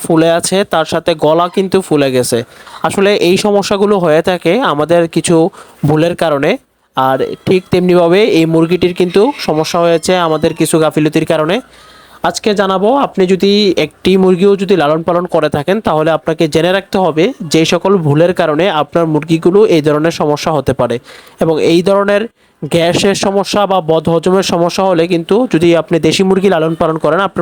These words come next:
প্রথম দিকে ধরতে পারবেন না। তারপরে হঠাৎ করে দেখা যায় মুরগিটি আর নড়াচড়া করতে পারতেছে না, খাবার খাইতে পারতেছে না, পেটের ভিতরে বুকের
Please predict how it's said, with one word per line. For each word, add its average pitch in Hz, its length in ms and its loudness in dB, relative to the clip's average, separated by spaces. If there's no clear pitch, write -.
প্রথম 180 300 -2
দিকে 165 200 0
ধরতে 135 300 0
পারবেন 123 340 -2
না। 120 60 -4
তারপরে 190 360 0
হঠাৎ 180 320 -4
করে 214 140 2
দেখা 180 260 0
যায় 220 140 0
মুরগিটি 185 440 0
আর 180 80 2
নড়াচড়া 190 420 0
করতে 185 260 -2
পারতেছে 190 440 -2
না, 202 60 0
খাবার 170 300 0
খাইতে 185 300 -2
পারতেছে 196 400 -2
না, 190 60 0
পেটের 196 320 0
ভিতরে 196 240 0
বুকের 185 260 0